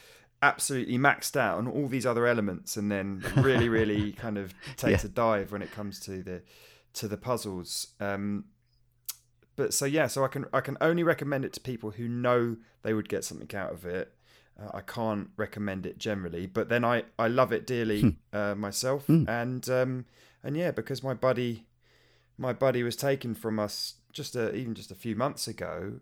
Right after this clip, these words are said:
Speaker 1: um,
Speaker 2: Hmm.
Speaker 1: and, uh, and my very first playthrough of it is, is sort of tied very closely to, to memories of him,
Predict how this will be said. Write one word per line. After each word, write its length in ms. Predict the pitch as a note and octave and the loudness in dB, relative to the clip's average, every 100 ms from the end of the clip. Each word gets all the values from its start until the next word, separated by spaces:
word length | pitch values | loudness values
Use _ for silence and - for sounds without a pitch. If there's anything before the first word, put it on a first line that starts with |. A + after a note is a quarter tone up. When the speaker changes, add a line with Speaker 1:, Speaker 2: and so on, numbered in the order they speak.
| - | -6
Speaker 1:
um, 600 | G2+ G2+ G2+ G#2+ G#2 G2 | -2 0 0 -2 -4 -4
Speaker 2:
Hmm. 200 | - G2 F#2 | 0 2 2
Speaker 1:
and, 360 | G#2+ G#2+ - | -2 -4 -2
uh, 300 | G#2+ G#2 G#2 - _ _ _ | 0 2 0 -4 _ _ _
and 140 | G#2+ A#2 | -6 -2
my 100 | A2+ | -2
very 220 | A#2 A2+ | 0 0
first 360 | G#2+ A2+ G#2 - | 0 -2 -4 -2
playthrough 380 | A2+ G#2+ G#2+ G#2 | -4 -4 -4 -4
of 100 | G#2 | -4
it 120 | - | -4
is, 220 | F#2+ - - | -6 -8 -8
is 120 | G#2 | -8
sort 180 | - G2+ | -6 -6
of 100 | G2 - _ _ _ | -8 -14 _ _ _
tied 240 | - B2 G#2+ | -4 -2 0
very 180 | G#2+ G2+ | 0 0
closely 540 | - A#2 A2+ - G2 | -2 -2 -2 -4 -8
to, 280 | F2+ G2 F#2 | -8 -6 -6
to 160 | - G#2+ | -6 -4
memories 420 | A2+ A#2 G2 F2+ | -4 -2 -4 -4
of 160 | F2+ | -8
him, 340 | - F2 E2+ | -6 -10 -10